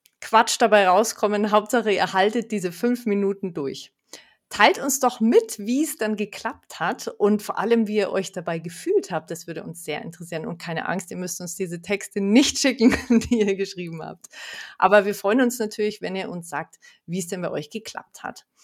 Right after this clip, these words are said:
Und zwar könnt ihr uns dann auf Instagram schreiben, auf tintenliebe Punkt podcast.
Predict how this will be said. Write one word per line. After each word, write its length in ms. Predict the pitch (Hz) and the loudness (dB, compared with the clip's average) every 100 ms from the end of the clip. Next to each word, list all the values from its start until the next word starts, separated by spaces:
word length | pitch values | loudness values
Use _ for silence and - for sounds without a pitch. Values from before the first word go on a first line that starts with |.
| _ - _ | _ -20 _
Und 240 | - 220 | -4 -2
zwar 400 | - 202 202 214 | 0 2 4 4
könnt 240 | 220 208 220 | 2 0 0
ihr 100 | 208 | -2
uns 140 | 202 | -4
dann 160 | - - | -8 -8
auf 260 | - - - | -10 -12 -4
Instagram 640 | 226 269 320 311 285 294 | -2 -2 -4 -6 -6 -6
schreiben, 580 | - 233 214 226 233 226 | -6 -4 -2 -2 -2 -4
auf 420 | - 156 151 151 - | -4 -4 -4 -6 -4
tintenliebe 640 | 233 269 277 202 196 196 | -2 0 -2 -2 0 0
Punkt 400 | 196 226 269 - | 0 -2 -2 -6
podcast. 760 | - 160 - - - - - | -14 -14 -14 -14 -14 -16 -20